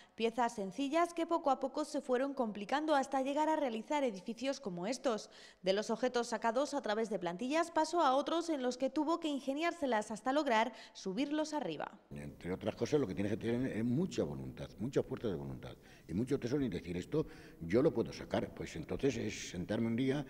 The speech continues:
Speaker 2: otro, y cuando ya lo vea, arranco. Porque yo mientras que no he visto, mm, en la imaginación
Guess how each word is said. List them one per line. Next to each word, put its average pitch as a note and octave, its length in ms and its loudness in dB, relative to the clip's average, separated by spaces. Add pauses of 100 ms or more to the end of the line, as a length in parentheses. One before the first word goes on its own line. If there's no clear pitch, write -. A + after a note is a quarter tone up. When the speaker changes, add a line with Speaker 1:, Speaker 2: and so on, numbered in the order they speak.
(280)
Speaker 2:
otro, D3+ 480 4
y G2+ 80 0
cuando F#2 240 2
ya C#3 160 4
lo E3 80 4
vea, E3+ 340 2
arranco. F2 560 2 (220)
Porque F#2+ 200 0
yo C3 100 0
mientras B2+ 340 -2
que A2 60 -4
no A2+ 80 -2
he - 20 -4
visto, G#2+ 480 -2 (500)
mm, F#2+ 300 -2 (160)
en F#2 220 -2
la E2+ 100 2
imaginación E2+ 800 2